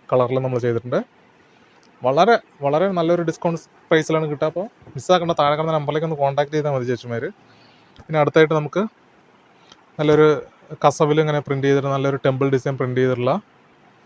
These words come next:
സെറ്റ് മുണ്ടാണ്. ഒക്കെ നിങ്ങൾക്ക് ഒരു അഞ്ഞൂറ്റി സംതിങ്, ഒരു അറുന്നൂറ്റി സംതിങ് രൂപ മാത്രമേ വരുള്ളൂ. ഞാൻ സുമാറ് പറയാണ്. പിന്നെ ഇതിങ്ങനെ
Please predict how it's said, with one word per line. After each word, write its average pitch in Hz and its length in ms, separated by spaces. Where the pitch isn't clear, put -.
സെറ്റ് 127 220
മുണ്ടാണ്. 113 300
ഒക്കെ - 160
നിങ്ങൾക്ക് 196 240
ഒരു 196 100
അഞ്ഞൂറ്റി 185 360
സംതിങ്, 185 360
ഒരു 185 100
അറുന്നൂറ്റി 175 420
സംതിങ് 180 320
രൂപ 175 120
മാത്രമേ 156 260
വരുള്ളൂ. 120 240
ഞാൻ 131 120
സുമാറ് 143 320
പറയാണ്. 160 280
പിന്നെ 165 180
ഇതിങ്ങനെ 165 240